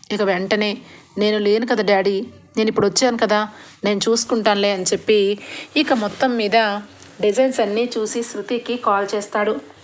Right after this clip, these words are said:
శృతి చెప్తుంది, "సార్, మీరు వెళ్ళినప్పటి నుంచి మ్యానుఫ్యాక్చరింగ్ డిపార్ట్మెంట్లో నేను చాలా స్ట్రిక్ట్గా రూల్స్ పాస్ చేశాను, డిజైన్స్ బయటకు వెళ్ళే ఛాన్సే లేదు సార్. కానీ రాహుల్ సార్ మాత్రం as it ఈస్‌గా డిజైన్స్ గీశారంటే నమ్మబలకటం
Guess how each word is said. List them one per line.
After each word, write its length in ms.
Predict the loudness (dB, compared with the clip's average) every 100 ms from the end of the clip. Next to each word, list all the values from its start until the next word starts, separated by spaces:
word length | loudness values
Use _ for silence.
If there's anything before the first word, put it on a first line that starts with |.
| -4
శృతి 280 | 0 0
చెప్తుంది, 520 | 0 -2 0 0 2 -2 -4 -18 -12
"సార్, 340 | 0 2 2 -2 -16 _ -12
మీరు 260 | -2 2 2
వెళ్ళినప్పటి 540 | 2 0 0 -2 -4
నుంచి 280 | -4 -2 0 -2 -4 -14 -12 -4
మ్యానుఫ్యాక్చరింగ్ 720 | 0 2 2 2 0 -2 -2
డిపార్ట్మెంట్లో 680 | 0 2 0 0 -4 0 2 0 -4 -16 -4
నేను 160 | -2 0
చాలా 160 | -2
స్ట్రిక్ట్గా 460 | -2 -2 -2 2 2
రూల్స్ 300 | 2 0 -2
పాస్ 260 | 0 0 0
చేశాను, 380 | 0 0 0 -2 -8 -16 -6 0
డిజైన్స్ 400 | 2 2 0 0
బయటకు 320 | 0 2 2
వెళ్ళే 240 | 2 2 0
ఛాన్సే 420 | 0 0 0 0
లేదు 220 | 0 0
సార్. 220 | 0 0 -4 _ _ -20 -2
కానీ 300 | 0 2 -2 -6 -12 -20 -20 _ -4
రాహుల్ 400 | 2 4 4 0
సార్ 220 | 2 2 2
మాత్రం 340 | 0 0 -2 -4 -6 -2
as 220 | 0 0
it 120 | -2
ఈస్‌గా 240 | -2 2 2
డిజైన్స్ 420 | 4 2 0 -2
గీశారంటే 640 | -2 0 2 2 2 0 0 -2 -14 -20 -4
నమ్మబలకటం 640 | -2 0 2 2 0 -2